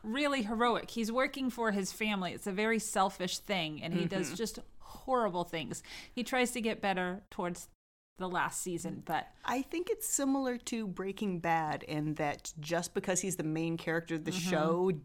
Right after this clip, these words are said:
Speaker 2: doesn't mean
Speaker 1: Mean
Speaker 2: he's
Speaker 1: he's
Speaker 2: a
Speaker 1: the
Speaker 2: good
Speaker 1: hero.
Speaker 2: guy.
Speaker 1: Yeah, is
Speaker 2: Yeah.
Speaker 1: the, is
Speaker 2: He's,
Speaker 1: the
Speaker 2: he's,
Speaker 1: hero of the
Speaker 2: yeah,
Speaker 1: show.
Speaker 2: he's a gangster. That,
Speaker 1: Yep.
Speaker 2: that's what he's doing. It's like watching Sons of Anarchy. You're watching it going, "But you're still running guns and
Speaker 1: Yep.
Speaker 2: drugs." But I'm like, "I'm rooting for
Speaker 1: <laughs>
Speaker 2: you." But I don't see this ending well.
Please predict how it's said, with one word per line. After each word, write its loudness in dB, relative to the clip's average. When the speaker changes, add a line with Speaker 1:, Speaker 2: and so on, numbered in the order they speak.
Speaker 2:
doesn't 4
mean 4
Speaker 1:
Mean 4
Speaker 2:
he's 2
Speaker 1:
he's 2
Speaker 2:
a -8
Speaker 1:
the -4
Speaker 2:
good -4
Speaker 1:
hero. 6
Speaker 2:
guy. -2
Speaker 1:
Yeah, 2
is 2
Speaker 2:
Yeah. 0
Speaker 1:
the, -8
is -2
Speaker 2:
He's, 0
Speaker 1:
the -2
Speaker 2:
he's, 8
Speaker 1:
hero -2
of -10
the -6
Speaker 2:
yeah, 2
Speaker 1:
show. 0
Speaker 2:
he's 8
a 6
gangster. 2
That, 0
Speaker 1:
Yep. 2
Speaker 2:
that's 2
what 2
he's -2
doing. 2
It's 0
like -2
watching 4
Sons 4
of 2
Anarchy. 2
You're -4
watching 2
it -4
going, 0
"But -6
you're -2
still 0
running 2
guns 0
and -2
Speaker 1:
Yep. -6
Speaker 2:
drugs." 2
But 4
I'm 6
like, 8
"I'm 8
rooting 6
for 4
Speaker 1:
<laughs> 2
Speaker 2:
you." 0
But 2
I 4
don't 0
see 0
this 0
ending 0
well. -2